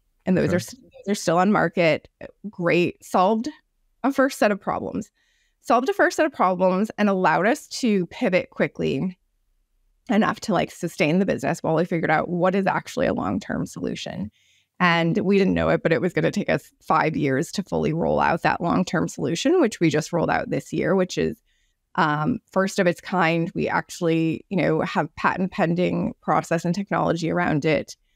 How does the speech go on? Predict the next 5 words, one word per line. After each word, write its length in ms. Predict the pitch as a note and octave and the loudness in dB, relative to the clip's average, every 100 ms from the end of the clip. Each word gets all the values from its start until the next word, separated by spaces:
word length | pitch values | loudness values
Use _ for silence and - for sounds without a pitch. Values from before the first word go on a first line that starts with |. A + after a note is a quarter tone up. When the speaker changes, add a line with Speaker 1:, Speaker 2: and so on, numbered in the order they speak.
| _ _ - | _ _ -2
Speaker 1:
We 420 | F3 E3 E3+ - | 2 2 2 -2
created 380 | - F3 E3 - | 0 2 2 2
a 80 | G3+ | 0
dried 580 | F3 F3 E3+ D#3+ E3 - | 0 0 2 0 -2 -8
powder 600 | - G3+ D#3 D#3 B2+ | -6 -2 0 0 -4